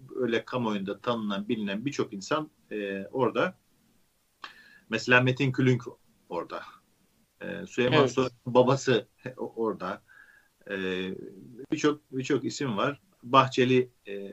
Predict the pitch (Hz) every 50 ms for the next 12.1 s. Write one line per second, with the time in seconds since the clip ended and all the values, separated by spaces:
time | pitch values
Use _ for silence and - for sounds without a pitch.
0 | - - _ - - 117 107 104 104 101 101 104 101 98 92 101 98 98 95 95
1 | 95 92 85 80 82 92 101 - - - - - 143 151 233 247 175 135 - -
2 | - - - - _ _ - 165 - 190 160 - - 156 - 220 202 233 208 185
3 | 175 190 196 202 190 151 147 135 135 196 190 175 180 175 160 - - 185 147 104
4 | 98 117 - - - - - _ _ _ _ _ _ _ _ _ _ _ _ _
5 | - 143 151 160 160 170 175 170 - 220 208 165 120 104 92 85 82 92 92 90
6 | 90 98 95 - - 135 127 - 123 110 98 104 110 110 110 107 104 104 98 95
7 | - 135 - 101 117 113 117 113 110 104 101 101 - 101 117 139 185 - _ _
8 | _ _ _ _ _ _ _ _ 120 123 123 113 127 127 123 127 117 - - 117
9 | 104 - 131 120 117 113 107 107 110 104 117 113 110 107 113 104 101 92 87 -
10 | _ _ _ _ _ - 92 92 90 90 87 90 101 120 127 120 107 - - 104
11 | 98 101 101 101 101 98 95 - - 90 87 95 92 90 107 113 117 113 - 131
12 | 147